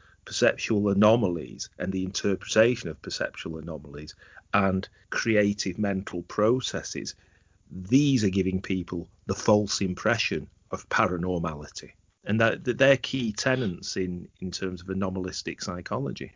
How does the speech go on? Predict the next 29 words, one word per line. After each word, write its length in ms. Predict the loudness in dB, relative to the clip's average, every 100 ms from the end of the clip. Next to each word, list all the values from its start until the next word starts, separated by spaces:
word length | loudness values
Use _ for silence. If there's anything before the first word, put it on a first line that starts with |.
| _ _ _
I 40 | 4
mean, 100 | 4
if 80 | 6
we 80 |
just 200 | 4 4
move 220 | 4 2 2
slightly 400 | 2 4 2 0
forward 460 | 2 4 2 0
from 200 | -4 -10
there, 300 | -8 -8 -12 -16 -20 -18 -4
another 340 | 4 6 8
idea 460 | 8 6 4 2 0
that 220 | -2 -8 _ _ 0
dates 320 | 2 0 -4
back 360 | -8 -8 -10 -14 -16
a 60 |
considerable 520 | -10 -8 -4 -4 -2 -4
amount 400 | -4 -6 -10 -12
of 100 | -8
time 380 | -6 -6 -8
was 140 | -10 -8
by 260 | -4 -2
William 560 | 0 2 4 4 2 -2 _ -20 -20 _
Benjamin 480 | -2 0 0 -2 -2
Carpenter 640 | 2 4 4 0 -6 -6
in 140 | -6 -6
his 160 | -6
book 320 | -4 -4 -6 0
Mesmerism, 760 | 4 4 2 2 0 0 -2